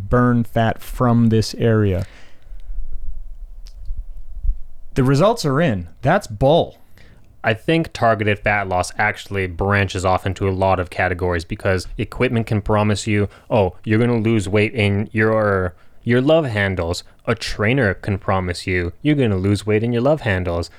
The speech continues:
Speaker 2: A social media post from a trainer or fitness influencer can say, "You're gonna, like, lose weight in your love handles." Same with supplements. Like, they can target,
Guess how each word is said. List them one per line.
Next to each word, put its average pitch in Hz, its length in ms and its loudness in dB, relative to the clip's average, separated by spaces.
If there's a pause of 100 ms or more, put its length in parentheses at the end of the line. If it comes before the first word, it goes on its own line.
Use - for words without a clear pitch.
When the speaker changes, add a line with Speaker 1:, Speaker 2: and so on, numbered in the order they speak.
Speaker 2:
A - 80 -2
social 120 340 -2
media 127 300 2
post - 440 -2 (760)
from 90 240 -8
a 85 60 -8
trainer 90 340 -2
or 85 40 -4
fitness 135 360 0
influencer 98 600 0 (340)
can 135 220 0
say, 120 180 2
"You're 117 160 0
gonna, 127 180 2
like, 113 160 2
lose 104 260 2
weight 120 200 4
in 123 40 4
your 123 100 2
love 147 160 2
handles." 92 380 -2
Same 104 220 0
with 107 120 2
supplements. 95 580 -2
Like, 87 140 0
they 98 100 0
can 101 160 -4
target, 98 420 0